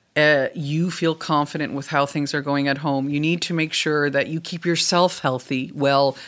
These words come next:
mentally. Um, you know, it's exa-, I sometimes, you know, make it akin to the safety warning in a plane, right? Where they say, "Make sure you put the oxygen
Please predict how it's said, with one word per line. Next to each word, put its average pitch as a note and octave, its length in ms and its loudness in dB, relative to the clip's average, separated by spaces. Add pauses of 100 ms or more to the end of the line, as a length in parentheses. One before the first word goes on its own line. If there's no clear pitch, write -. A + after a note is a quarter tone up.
(140)
mentally. D3 640 4 (400)
Um, D3+ 360 2
you D#3+ 80 -2
know, D#3 180 0
it's - 140 -2
exa-, D#3 320 2
I D#3 240 6
sometimes, F3+ 760 0
you D#3 120 -6
know, D3+ 260 -2
make D3+ 300 -2
it D#3+ 120 2
akin E3 420 -2
to D3+ 300 0 (420)
the D#3 80 0
safety E3+ 480 4
warning D#3 580 0
in D3+ 140 0
a D3+ 80 2
plane, F#3+ 420 2
right? C#3+ 220 4
Where D#3+ 100 2
they D#3+ 140 4
say, D#3 220 0
"Make D#3+ 260 2
sure - 180 2
you E3 140 2
put E3 200 -4
the - 120 -4
oxygen D#3+ 680 2